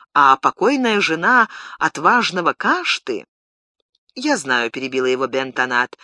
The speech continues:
«врач Непсехт уже рассказал нам, что матерью Уарды была немая пленница. Я и сама готова поверить, что она не низкого происхождения, слишком уж много благородства во всех ее движениях.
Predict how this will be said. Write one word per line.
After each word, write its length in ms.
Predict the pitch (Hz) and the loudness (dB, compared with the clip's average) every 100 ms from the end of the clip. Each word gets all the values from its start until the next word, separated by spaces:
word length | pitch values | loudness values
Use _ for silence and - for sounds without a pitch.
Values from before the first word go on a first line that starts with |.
| - - | -20 -6
«врач 420 | 143 147 147 - | 2 2 2 -2
Непсехт 600 | 151 143 - 185 180 - | -2 -6 -2 -2 -2 -4
уже 200 | 151 143 | -2 0
рассказал 580 | 147 - 208 311 269 170 | -2 -4 -2 2 2 4
нам, 260 | 135 123 - - - | 2 2 -2 -18 -10
что 260 | - 131 | -4 -4
матерью 600 | 135 262 311 - 190 170 | -2 -2 -2 -4 -4 -4
Уарды 720 | 151 160 139 131 123 120 123 - - - 131 | -2 2 4 4 2 -2 -4 -4 -20 -20 -10
была 500 | 135 165 165 233 226 | 0 2 2 0 0
немая 500 | 214 214 240 233 226 | -2 2 2 2 -4
пленница. 800 | 285 285 135 110 104 - 90 - _ _ | -2 -2 -2 -6 -12 -12 -14 -16 _ _
Я 200 | 175 233 | -2 0
и 60 | 226 | 2
сама 300 | - 233 240 | 0 0 2
готова 340 | 143 127 131 | 2 0 -2
поверить, 520 | 135 131 143 139 135 - - - | -2 0 0 0 -4 -12 -20 -10
что 260 | - 151 | -2 4
она 320 | 139 143 151 | 4 4 0
не 160 | 151 160 | 0 -4
низкого 420 | 262 254 147 127 | -4 -6 -2 -2
происхождения, 920 | 135 127 - 131 127 135 131 131 127 - - _ | 0 -4 -4 -6 -4 -4 -4 -4 -8 -8 -20 _
слишком 540 | - 220 262 - 240 | -12 -8 -8 -6 -4
уж 160 | 233 - | -4 -4
много 540 | 180 190 233 269 240 | -4 -2 -2 0 0
благородства 960 | 214 220 214 214 233 285 - - 131 123 | -2 -2 0 -2 -2 -4 -6 -12 -2 0
во 120 | 123 | 0
всех 300 | - 139 127 | -4 -8 -6
ее 140 | 139 143 | -6 -4
движениях. 640 | 175 214 254 151 80 | -4 -4 -6 -8 -12